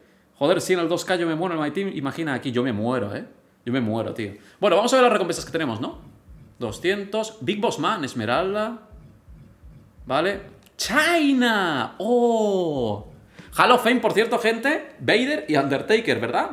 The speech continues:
Este año. Happy Corbin, qué fuerte. Nicky Ash. ¡Uh! Una Matista ya. Esa Mojo. Doscientas diez victorias, tío.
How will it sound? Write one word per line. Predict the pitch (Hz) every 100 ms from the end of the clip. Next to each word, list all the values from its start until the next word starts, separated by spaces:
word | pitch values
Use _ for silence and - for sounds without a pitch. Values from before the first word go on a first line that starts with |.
| -
Este | 147 -
año. | 147 226 381 - - - - _ _ - - - - _ _ _ _ _ _ _ _ -
Happy | 185 -
Corbin, | - 175 180 104 98 101
qué | 123
fuerte. | 101 107 104 107 - - - _ - - - _ _ _ _ _ _ _ _ _ _ _ - -
Nicky | 165 170 139 127
Ash. | 143 170 180 - - - - - - - - - -
¡Uh! | 226 285 247
Una | 196 196
Matista | 160 233 220 175
ya. | 220
Esa | 214 226
Mojo. | 214 180 170
Doscientas | 147 160 - - 160 269 370 381 262 160
diez | 190 277 339 269
victorias, | 233 160 - 226 180 123 - -
tío. | 147 113